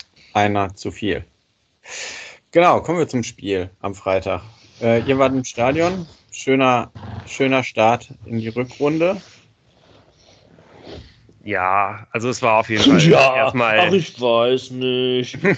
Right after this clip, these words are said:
Speaker 3: Also eigentlich Klaus Allofs, der ist ja eigentlich schon schuldig. Und <laughs> sorry.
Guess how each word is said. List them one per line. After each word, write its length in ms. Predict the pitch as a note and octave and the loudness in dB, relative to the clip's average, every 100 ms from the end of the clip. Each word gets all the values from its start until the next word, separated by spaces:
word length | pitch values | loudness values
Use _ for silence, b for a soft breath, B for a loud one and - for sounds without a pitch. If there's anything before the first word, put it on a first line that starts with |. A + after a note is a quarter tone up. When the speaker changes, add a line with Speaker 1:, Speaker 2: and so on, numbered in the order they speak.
| - | 2
Speaker 3:
Also 260 | B3 C3+ D#3 | 2 4 4
eigentlich 320 | C#3+ F3 E3 | 4 0 -2
Klaus 300 | - E3+ C#3+ | 2 2 4
Allofs, 420 | C3 E3 F#3 E3+ | 2 6 4 4
der 180 | E3+ E3 | 2 4
ist 120 | D#3+ | 4
ja 60 | D#3+ | 2
eigentlich 180 | C#3+ C3+ | -2 -4
schon 160 | C#3 | -8
schuldig. 920 | G#2+ - C#3+ D3 F#3 A3 A#3 C4+ - B B B B | -10 -6 -2 2 2 0 -4 -4 -6 B B B B
Und 320 | - C4 B3+ - - F3+ C3+ - - - | 0 2 2 -2 -4 -4 -4 -8 -12 -12
<laughs> 540 | - F#2+ F#2 - - | -18 -10 -10 -10 -20
sorry. 460 | G#2+ - F#2 G#2+ | -12 -10 -10 -12